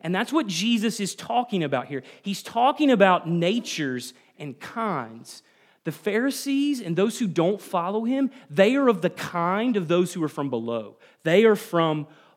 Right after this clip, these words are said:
below. They have an earthly nature. Their, their stock, their kind is fallen and blinded by sin. But in contrast,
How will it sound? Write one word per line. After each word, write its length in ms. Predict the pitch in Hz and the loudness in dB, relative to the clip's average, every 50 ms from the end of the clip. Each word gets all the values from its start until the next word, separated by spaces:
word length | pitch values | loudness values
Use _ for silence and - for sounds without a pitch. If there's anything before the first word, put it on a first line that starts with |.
| - 135 | -18 -6
below. 600 | 123 143 127 123 113 113 120 131 135 123 110 117 | -4 -2 -2 -2 -4 -2 2 2 4 4 2 2
They 140 | 113 170 202 | 0 0 0
have 200 | 202 220 220 185 | 2 0 2 2
an 140 | 180 165 - - - - _ _ _ | 2 0 0 -6 -18 -20 _ _ _
earthly 840 | - 190 202 214 226 220 - - - 190 180 165 165 160 139 135 - _ _ _ _ | 4 6 8 8 6 4 0 -6 -2 2 4 4 4 2 -2 -6 -10 _ _ _ _
nature. 460 | 143 151 156 151 151 - - 131 123 | -2 0 0 -2 -4 -6 -8 -8 -2
Their, 420 | 127 165 185 190 190 185 180 185 - - - - - | 2 4 6 6 6 6 4 0 -6 -16 -20 -18 0
their 240 | 151 180 180 170 151 | 2 2 2 4 0
stock, 720 | - - - - - - 220 202 180 165 - - - 175 | -2 -4 -4 -6 2 4 6 6 6 6 2 -2 -10 -4
their 240 | 143 170 165 147 | 0 2 2 2
kind 800 | - - - - - 208 202 196 180 170 151 143 131 123 117 - _ - _ _ | 0 -6 -12 -8 -4 -2 0 2 2 2 2 0 -2 -4 -6 -10 _ -20 _ _
is 240 | - 143 135 - - | -14 -12 -10 -10 -12
fallen 880 | - - _ _ 180 170 175 190 208 214 220 226 226 226 220 220 226 214 220 - - _ _ | -12 -16 _ _ 4 6 8 8 6 6 6 4 4 4 2 2 0 -2 -4 -12 -20 _ _
and 240 | 147 151 147 139 131 | -8 -8 -8 -8 -8
blinded 840 | 139 135 139 143 147 160 175 190 202 202 185 202 196 196 170 185 - _ _ _ _ | -6 -2 0 0 0 0 0 2 2 2 2 2 0 0 -2 -6 -10 _ _ _ _
by 340 | 139 147 147 147 147 147 151 | -2 0 0 2 2 0 -2
sin. 640 | 156 - - - - - 147 127 117 110 107 107 104 _ _ _ _ _ _ _ _ _ _ | -4 -8 -12 -14 -10 -8 -8 -6 -6 -8 -12 -16 -18 _ _ _ _ _ _ _ _ _ _
But 120 | 139 135 | -10 -10
in 100 | 123 120 | -10 -10
contrast, 1160 | 117 - - 214 233 320 330 269 - - - 113 113 117 - - - - - - - _ - | -12 -12 -10 -8 -6 -4 -4 -4 -4 -6 -10 -10 -12 -14 -18 -20 -20 -20 -20 -20 -20 _ -20